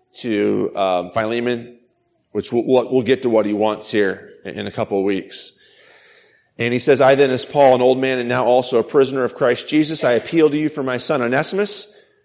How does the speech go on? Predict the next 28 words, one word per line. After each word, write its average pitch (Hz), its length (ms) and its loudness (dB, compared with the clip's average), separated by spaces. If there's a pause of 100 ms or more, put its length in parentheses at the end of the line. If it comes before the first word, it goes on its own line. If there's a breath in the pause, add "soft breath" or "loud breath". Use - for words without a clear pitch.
who 147 100 2
became 180 360 2
my 160 120 2
son 139 300 -2
while 131 120 4
I 127 100 4
was 127 160 0
in 117 100 -6
chains. 120 640 -4 (720)
Formerly 139 440 2
he 139 120 0
was 123 220 0
useless 131 400 0
to 135 120 -4
you, 123 140 2
but 107 160 0
now 117 180 -4
he 117 60 0
has 113 120 0
become 107 380 -4
useful 110 400 -2
both 110 280 0
to 113 100 -8
you 107 220 0
and 101 240 -4
to 104 100 -6
me." 98 380 -4
Okay, 131 180 2